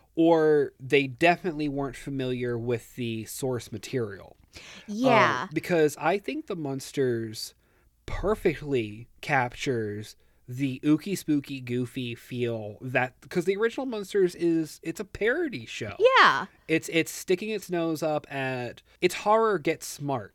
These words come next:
Speaker 1: You know what I
Speaker 2: Mm-hmm,
Speaker 1: mean?
Speaker 2: mm-hmm.
Speaker 1: Like, where it's, it's, it's, it's a satire on what the social norms were. It was poking fun at all the other sitcoms that were, th-, and it's not like there was a whole lot at that point, but they
Speaker 2: Right.
Speaker 1: already had the, the presence of mind to make fun of what was the norm.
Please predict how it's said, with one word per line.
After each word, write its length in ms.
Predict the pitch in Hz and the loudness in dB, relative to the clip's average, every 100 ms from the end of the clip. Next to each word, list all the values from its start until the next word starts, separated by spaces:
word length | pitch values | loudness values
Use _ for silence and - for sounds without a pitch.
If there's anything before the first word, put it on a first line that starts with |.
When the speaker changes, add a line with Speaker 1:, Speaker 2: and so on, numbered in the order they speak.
| _ | _
Speaker 1:
You 120 | 139 135 | -2 2
know 80 | |
what 80 | 131 | 2
I 40 | 151 | 2
Speaker 2:
Mm-hmm, 60 | |
Speaker 1:
mean? 280 | 156 175 175 | 2 0 -2
Speaker 2:
mm-hmm. 140 | 214 | 0
Speaker 1:
Like, 300 | 147 135 - | 0 0 0
where 180 | 147 147 | -2 0
it's, 240 | 147 156 - | 0 -2 -2
it's, 320 | 151 - - | -6 -6 -8
it's, 300 | 151 156 - _ | -6 -6 -6 _
it's 140 | 151 147 | -8 -6
a 40 | |
satire 800 | - 165 185 - 180 175 165 156 139 | -4 -2 -2 -2 -4 -2 -2 -6 -6
on 360 | 135 135 127 - - _ | -4 -4 -6 -8 -20 _
what 240 | 139 147 | -4 -4
the 80 | 160 | -4
social 400 | - 165 147 165 | -2 -2 0 -4
norms 420 | 147 135 139 135 | -2 -2 -2 -4
were. 440 | 135 131 127 123 120 _ 123 | -4 -4 -2 -4 -8 _ -10
It 40 | |
was 60 | 113 | -8
poking 380 | 151 143 170 | -4 -4 -4
fun 540 | 151 156 143 139 135 135 | -4 -2 -2 -4 -6 -8
at 580 | 135 131 123 123 117 - | -6 -4 -4 -6 -8 -8
all 180 | 135 135 | -2 0
the 120 | 143 131 | 2 0
other 380 | 135 131 127 - | 0 -2 -2 -6
sitcoms 600 | - 120 - 139 131 131 | -6 -6 -6 -8 -8 -8
that 100 | 127 | -6
were, 200 | 131 - - - - | -6 -8 -14 -20 -14
th-, 140 | - 202 | 0 4
and 140 | 185 | 4
it's 120 | 156 | 4
not 100 | 185 | -4
like 120 | 226 175 | -2 0
there 100 | 135 | 0
was 80 | |
a 60 | 110 | 0
whole 300 | 123 143 131 | 0 0 2
lot 200 | 123 180 | 2 0
at 60 | 120 | -2
that 220 | 110 - | -6 -6
point, 400 | 120 104 101 - _ - | -12 -12 -14 -18 _ -4
but 240 | 196 220 | 2 4
they 120 | 160 214 | 6 4
Speaker 2:
Right. 20 | |
Speaker 1:
already 300 | 214 185 156 | 2 -2 -2
had 260 | 160 180 | 0 0
the, 200 | 147 123 104 | 0 -4 -4
the 120 | 131 | -8
presence 340 | - 143 139 135 | -4 -2 -2 -6
of 80 | 123 | -8
mind 300 | 127 151 127 | -6 -6 -6
to 80 | |
make 260 | 117 120 117 | -4 -6 -8
fun 260 | - 143 147 | -6 -4 -4
of 140 | 113 | -4
what 160 | 117 113 | -6 -4
was 160 | 117 | -4
the 80 | 120 | -4
norm. 480 | 117 123 110 92 | -4 -4 -4 -8